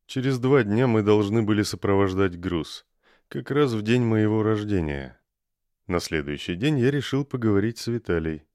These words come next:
Все еще теплилась надежда, что он в этой схеме ни при чем. Набрал его, но телефон оказался выключен.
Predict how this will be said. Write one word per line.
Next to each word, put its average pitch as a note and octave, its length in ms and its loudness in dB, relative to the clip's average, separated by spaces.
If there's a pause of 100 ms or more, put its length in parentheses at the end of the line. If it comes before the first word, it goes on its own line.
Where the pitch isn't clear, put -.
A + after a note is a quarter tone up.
(460)
Все - 180 -14
еще B2+ 260 -8
теплилась A2+ 580 0
надежда, G#2 520 0
что G2+ 240 -2
он G#2+ 140 2
в F#2+ 60 0
этой G2+ 220 0
схеме G2 400 -2
ни F#2+ 140 0
при F#2+ 220 -6
чем. D2+ 440 -8 (640)
Набрал G2+ 460 2
его, C3 200 2
но C#3 160 0
телефон C#3 440 -4
оказался B2 560 -2
выключен. E2+ 720 -6